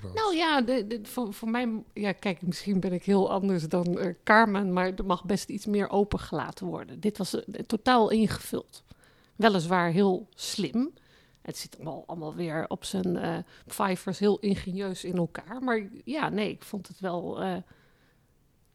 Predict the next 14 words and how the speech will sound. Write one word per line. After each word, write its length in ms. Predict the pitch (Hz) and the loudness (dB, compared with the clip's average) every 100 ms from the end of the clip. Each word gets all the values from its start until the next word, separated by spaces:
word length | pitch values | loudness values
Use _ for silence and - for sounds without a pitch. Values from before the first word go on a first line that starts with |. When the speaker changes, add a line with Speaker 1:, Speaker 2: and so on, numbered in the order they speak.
| _ _ _ | _ _ _
Speaker 2:
totaal 480 | 226 - 262 269 226 | -4 4 6 6 6
uitgelegd. 720 | 202 165 - 190 175 - - | 6 6 4 2 2 -2 -8
En 120 | 196 | -2
daar 140 | 196 185 | -2 2
hou 160 | 208 202 | 2 2
ik 40 | - _ _ _ _ _ - _ _ _ | -4 _ _ _ _ _ -20 _ _ _
iets 220 | 233 - | -4 0
minder 420 | 208 180 151 147 | 2 2 2 -2
van. 320 | - 143 131 - _ _ _ _ _ _ _ _ | -6 -10 -12 -20 _ _ _ _ _ _ _ _
Zelf. 680 | - 180 135 - - - _ _ _ _ _ _ _ - | -4 -2 -2 -8 -16 -20 _ _ _ _ _ _ _ -6
Wat 180 | 269 | -4
jij 300 | 311 294 - | -2 -4 -4
eens 160 | 156 - | -6 -4
mee? 300 | 185 165 | -4 -2